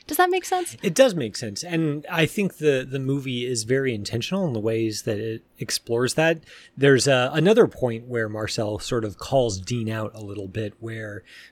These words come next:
Speaker 2: Marcel, uh, asks Dean a, a somewhat personal question, and Dean's like, "Uh, well, I'm not gonna answer that because I'm, I'm behind the camera. I'm not the subject of the documentary. You are."
Speaker 1: Mm-hmm.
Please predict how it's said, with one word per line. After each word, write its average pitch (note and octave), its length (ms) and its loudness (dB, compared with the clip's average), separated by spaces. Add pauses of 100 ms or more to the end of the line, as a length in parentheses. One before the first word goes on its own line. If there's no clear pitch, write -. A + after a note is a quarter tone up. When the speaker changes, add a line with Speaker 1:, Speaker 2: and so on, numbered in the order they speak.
(140)
Speaker 2:
Marcel, C#3 760 6
uh, C3+ 200 0
asks D3+ 400 0
Dean D3 240 -4
a, C3+ 200 -2
a F#3+ 40 -2
somewhat B3+ 340 2
personal A2+ 380 -4
question, - 480 -8
and B2+ 160 -6
Dean's C#3+ 240 -2
like, C#3+ 160 2
"Uh, B3+ 400 -4
well, A3 140 2
I'm G#3+ 80 2
not F#3+ 120 0
gonna C#3 140 2
answer A2+ 240 -6
that A#2 160 -2
because A2+ 540 -4
I'm, B2 480 -4
I'm E3 180 6
behind C#3 460 0
the G#2+ 100 -8
camera. G2 400 -12
I'm G#2+ 100 -8
not A#2 220 -6
the - 60 -8
subject A2 400 -4
of G2+ 80 -18
the G#2+ 60 -14
documentary. G2+ 600 -18
You F#3 220 6
are." G#2 320 2
Speaker 1:
Mm-hmm. F3+ 300 0